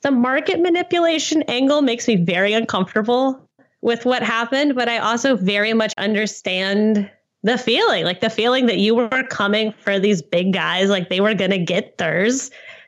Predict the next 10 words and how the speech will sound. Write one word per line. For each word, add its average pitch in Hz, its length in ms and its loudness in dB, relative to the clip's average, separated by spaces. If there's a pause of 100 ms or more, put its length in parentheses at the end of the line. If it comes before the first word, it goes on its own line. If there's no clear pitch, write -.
defending 214 800 0
this, 190 440 -2 (300)
you 349 100 0
know, 202 400 0 (280)
company 220 500 2
that 233 200 0
people 208 340 2
feel 196 680 0
was 196 540 2 (480)
being 208 340 2